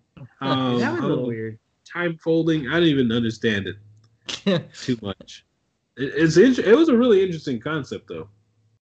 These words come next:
Speaker 1: Yeah.
Speaker 3: Yeah.
Speaker 1: And then with The Mandalorian, did you stick around for the post-credit scene?
Speaker 2: Oh, of course.
Speaker 1: Yes.
Speaker 2: The Book of Boba Fett.
Speaker 1: Yeah.
Speaker 3: Another,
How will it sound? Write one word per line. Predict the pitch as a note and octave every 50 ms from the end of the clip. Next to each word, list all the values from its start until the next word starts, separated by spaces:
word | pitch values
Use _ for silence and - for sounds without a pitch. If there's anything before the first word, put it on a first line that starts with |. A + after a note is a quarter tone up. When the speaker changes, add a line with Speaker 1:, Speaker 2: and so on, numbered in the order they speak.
| _ _ _ _ _ _ -
Speaker 1:
Yeah. | A2 G#2+ G2+ - -
Speaker 3:
Yeah. | G3 E3 A2+ G#2+ G#2+ G#2+ - _ _ -
Speaker 1:
And | C#3 C#3+ D3+
then | D#3 D#3 D#3 D#3 D3+ D3 C#3+ - _ _ _ _ -
with | D#3+ D#3+ -
The | E3
Mandalorian, | D#3+ D#3 D#3 D3+ D3 D#3 D#3+ F3 E3 D3+ C#3
did | C3+ C3 B2
you | B2
stick | B2 - D3 C#3+ C3+
around | C#3+ C#3 C3+ C3+
for | C3 C3+
the | A#2+
post-credit | A2+ - C3 C3 A#2+ - - C#3+ C3+ C3 A2+ -
scene? | - - G#2+ G#2 G#2 - - _ _ -
Speaker 2:
Oh, | D#3+ F3+ F#3 E3 C3+ A#2
of | G2+ F#2 -
course. | - C3+ D3 F3+ G3 F3 B2+ - - - - - - - _ _ -
Speaker 1:
Yes. | A2+ A2 A2 A2+ A2+ A#2+ B2 A#2+ A2
Speaker 2:
The | A2+ B2
Book | C3 B2 -
of | C#3 A#2+ A2 _ -
Boba | A#2+ B2+ B2 _ _ _
Fett. | F#2+ E2+ D#2+ D#2 - - _ _ _ _ _ _ _ _ _ _ _ _ _ _ _ - -
Speaker 1:
Yeah. | A2+ A2 G#2+ G#2+ A2 _ _ _ _ _ _ _ _ -
Speaker 3:
Another, | A#2 A2+ A#2 B2 B2+ B2+